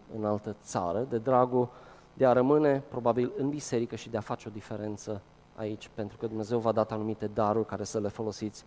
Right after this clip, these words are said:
aici. Ce risipă! Toate rudele tale au plecat. Toate rudele tale au plecat, Dani. Toți. Tu ai rămas aici. Ce cauți aici? Ce risipă!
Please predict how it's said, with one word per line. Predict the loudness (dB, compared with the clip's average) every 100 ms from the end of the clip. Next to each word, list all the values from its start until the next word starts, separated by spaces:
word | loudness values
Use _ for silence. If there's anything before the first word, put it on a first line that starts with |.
| -10
aici. | -6 -6 -8 -16 -20 -20 -20 -20 -20 -20 -20 -20 -20 -20 -20 -20 -20 -20 -20 -20 -20
Ce | -14 -10
risipă! | -8 -8 -10 -12 -10 -14 -16 -20 -20 -20 -20 -20 -20 -20 -20 -20 -20 -20
Toate | -8 -6 -4 -4
rudele | -2 -4 -4 -4 -4
tale | -8 -10 -10
au | -10 -12
plecat. | -14 -14 -16 -18 -20 -20 -20 -20 -20 -20 -20 -20 -20 -20 -20 -18
Toate | -10 -10 -8
rudele | -6 -4 -2 -4
tale | -4 -6 -6
au | -6
plecat, | -10 -12 -10
Dani. | -10 -10 -12 -16 -20 -20 -20 -20 -20 -20 -20 -20 -20
Toți. | -10 -10 -10 -14 -18 -20 -20 -20 -20 -20 -20 -20
Tu | -8
ai | -6
rămas | -6 -8 -10 -10
aici. | -10 -12 -14 -16
Ce | -14 -14 -16 -16
cauți | -10 -8 -6 -8 -10
aici? | -12 -12
Ce | -16 -12 -10
risipă! | -10 -8 -8 -8 -10 -12 -12 -14